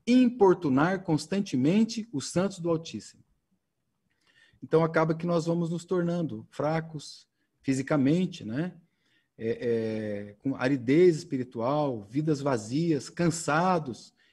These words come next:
indispostos, né? Agora tem uns nomes diferentes aí para essa indisposição, né? Você vai no, no médico, por exemplo, e ele vai falar para você, "Não, você está com, com síndrome de burnout, síndrome de burnout,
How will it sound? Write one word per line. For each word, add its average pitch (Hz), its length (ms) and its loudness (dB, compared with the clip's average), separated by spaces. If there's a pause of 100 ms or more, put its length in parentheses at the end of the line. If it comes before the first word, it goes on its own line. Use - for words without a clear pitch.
(140)
indispostos, 151 1000 0 (300)
né? 139 120 4
Agora 151 260 6
tem 175 140 0
uns 139 140 4
nomes 151 340 4
diferentes 147 600 0
aí 147 160 2
para 151 140 -4
essa 143 180 -4
indisposição, 139 760 -2
né? 135 140 0
Você 135 240 -4
vai 139 200 0
no, 127 200 2 (560)
no 127 120 0
médico, 151 540 2
por 127 140 0
exemplo, 123 520 -2 (520)
e 113 140 -2
ele 139 140 2
vai 143 120 2
falar 139 200 0
para 143 80 -6
você, 139 180 -6
"Não, 175 160 0
você 131 220 -4
está 156 200 -6
com, 151 420 0 (600)
com 143 160 2
síndrome 208 480 2
de 160 280 2
burnout, 139 840 2 (140)
síndrome 143 340 -2
de 139 100 0
burnout, 139 640 4